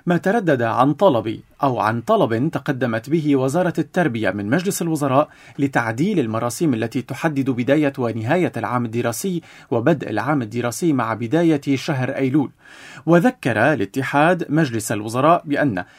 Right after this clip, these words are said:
العام الدراسي هو جزء من الدورة الاجتماعية والاقتصادية في لبنان، وأن الموسم الصيفي من حزيران حتى أيلول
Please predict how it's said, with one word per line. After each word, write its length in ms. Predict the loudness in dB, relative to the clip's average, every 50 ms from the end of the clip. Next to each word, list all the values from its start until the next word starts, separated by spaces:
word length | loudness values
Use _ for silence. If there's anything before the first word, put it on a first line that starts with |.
| -20 -12 -6
العام 320 | -4 -4 -2 -2 0 0 0
الدراسي 580 | 0 2 4 4 4 4 2 -2 -2 -2 -2
هو 200 | -2 -2 -2 -2
جزء 260 | -2 -2 -4 -4 -2
من 120 | -2 -2 -2
الدورة 320 | 0 0 2 2 4 4
الاجتماعية 600 | 2 2 -2 -8 -6 -6 -4 -4 -2 -2 0 0
والاقتصادية 680 | 0 0 0 -4 -6 -8 -8 -4 -2 -2 0 2 0 0
في 120 | 0 0 -2
لبنان، 340 | -2 0 0 -2 -2 -2 -6 -14 -20 -20 -20 -10 -6
وأن 200 | -6 -4 -2 -2
الموسم 420 | -2 0 0 0 0 0 -2 -2
الصيفي 540 | -2 -2 0 -2 -2 -2 -2 -6 -6 -6 -4
من 240 | -4 -2 -4 -4 -4
حزيران 600 | -4 -4 -4 -2 2 2 2 2 2 -2 -4 -8
حتى 420 | -8 -10 -10 _ -2 0 2 2
أيلول 440 | 4 4 4 4 6 6 6 4 2